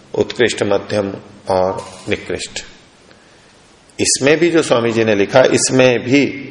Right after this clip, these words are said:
पुण्य पाप के उत्तम, मध्यम, निकृष्ट होने से ये साधारण मनुष्यों पे भी लागू होगा और ये देव मनुष्यों पे भी लागू होगा। देव भी सब समान नहीं होते हैं, शरीर नहीं है अच्छा, उस तरह का पुण्य नहीं है,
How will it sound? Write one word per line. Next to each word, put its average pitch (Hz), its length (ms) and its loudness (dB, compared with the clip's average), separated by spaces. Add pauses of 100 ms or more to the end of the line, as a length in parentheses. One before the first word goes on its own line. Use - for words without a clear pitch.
(300)
पुण्य 127 360 4
पाप 104 380 4
के 131 100 4 (160)
उत्तम, 120 360 -2
मध्यम, 113 400 -2
निकृष्ट 107 500 -2
होने 92 240 -2
से 101 140 -6 (560)
ये 110 80 0
साधारण 104 500 0
मनुष्यों 117 320 -2
पे 113 140 0
भी 117 100 0
लागू 117 300 2
होगा 123 280 -4 (1300)
और 98 140 -4
ये 107 100 0
देव 104 320 2
मनुष्यों 95 360 -6
पे 107 120 -8
भी 101 120 -8
लागू 92 260 -10
होगा। - 1800 -18
देव 120 180 6
भी 170 100 2
सब 170 160 0
समान 160 320 0
नहीं 190 140 -6
होते - 260 -6
हैं, 127 120 -14 (3250)
शरीर 107 340 -2
नहीं 151 220 -4
है 185 60 -6
अच्छा, 165 280 -8
उस - 240 -8
तरह 117 180 2
का 123 80 0
पुण्य 135 300 -4
नहीं 160 220 -4
है, 170 180 -18